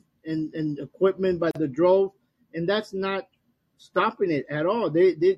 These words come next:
the nato and U S just keep funding more. They're, they're now committing more weapons. They're, they're, and now they're speaking about having Ukraine join nato.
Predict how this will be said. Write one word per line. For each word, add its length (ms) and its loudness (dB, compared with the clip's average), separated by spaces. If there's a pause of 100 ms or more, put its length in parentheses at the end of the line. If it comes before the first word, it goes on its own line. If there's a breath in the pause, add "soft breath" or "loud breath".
(120)
the 160 -4 (320)
nato 540 2
and 120 -6
U 140 -2
S 200 -4
just 300 -12
keep 180 -14 (160)
funding 400 -6
more. 480 0
They're, 280 -2
they're 140 -4
now 240 -4
committing 580 0
more 380 2
weapons. 640 -4 (460)
They're, 280 -2
they're, 360 -2 (120)
and 140 -4
now 140 -2
they're 140 0
speaking 440 0
about 400 -2 (460)
having 560 0
Ukraine 640 -2
join 400 4
nato. 540 2